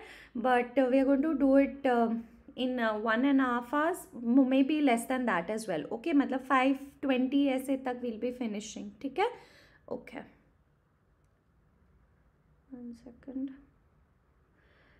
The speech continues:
Okay, I'm not being able to share the P D F. Something has gone wrong in that. So we'll straight away, I'll give you the P D F, okay, after the class. Is that okay? As soon as it's over, I will share the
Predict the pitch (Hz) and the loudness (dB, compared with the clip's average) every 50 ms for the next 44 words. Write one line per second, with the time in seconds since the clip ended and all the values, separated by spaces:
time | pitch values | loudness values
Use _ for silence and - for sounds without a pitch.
0 | _ _ - 262 269 - 277 269 269 269 277 285 294 320 320 - - - 370 359 | _ _ -12 -10 -2 0 2 4 6 6 6 6 4 2 0 -4 -10 -10 -8 -6
1 | 359 349 320 277 262 240 - 339 330 - - 330 330 330 320 320 311 311 294 302 | -4 -2 0 0 0 0 -2 -6 -6 -8 -8 -8 -6 -4 -4 -4 -6 -6 -8 -10
2 | 302 - - - - - - - - - - - - 277 - 254 262 269 - 277 | -12 -14 -12 -10 -10 -10 -8 -8 -8 -8 -8 -10 -10 -10 -8 -6 -6 -6 -4 -4
3 | 262 262 269 - - 247 233 233 233 254 269 269 269 262 240 - - - 226 226 | -6 -6 -8 -8 -8 -6 -6 -6 -4 -2 0 0 0 0 -2 -6 -8 -8 -6 -6
4 | 226 226 240 226 208 202 196 196 202 214 214 226 233 233 233 226 226 226 233 240 | -4 -4 -4 -4 -4 -6 -8 -10 -10 -10 -8 -6 -4 -4 -4 -4 -6 -8 -8 -8
5 | 262 269 269 - - _ - - 269 226 233 240 240 233 233 - - 269 240 233 | -10 -12 -14 -18 -20 _ -16 -12 -10 -6 -6 -6 -6 -6 -8 -6 -4 -2 -2 -2
6 | 254 254 285 285 - - - - - - - 277 269 285 285 320 349 294 349 403 | -2 -4 -6 -6 -8 -12 -16 -18 -4 2 4 6 6 6 4 0 0 2 2 4
7 | 466 494 494 440 415 427 427 381 311 277 262 226 277 285 302 302 339 381 - - | 6 6 6 4 2 2 2 2 4 4 4 6 4 4 4 4 2 2 0 -2
8 | 294 277 - 311 320 330 330 - 233 233 233 - 294 269 320 349 339 - 339 311 | -6 -4 -2 -2 -2 0 2 2 2 0 0 -4 -6 -6 -6 -6 -4 -2 0 2
9 | 320 392 480 - - 320 269 233 - 302 294 302 302 302 285 285 - 359 370 349 | 2 2 2 0 -4 -4 -4 -2 0 0 -2 0 -2 -4 -4 -4 -2 -2 0 0
10 | 339 330 - 302 269 277 302 302 285 - 330 320 - - 302 294 285 330 349 349 | -2 -2 -2 0 0 0 0 0 -2 -4 -6 -8 -6 -6 -4 -2 -2 -2 -2 0
11 | 311 277 269 269 285 285 285 - 302 277 247 247 240 | 0 0 0 2 0 0 0 -2 -2 -2 -2 -2 0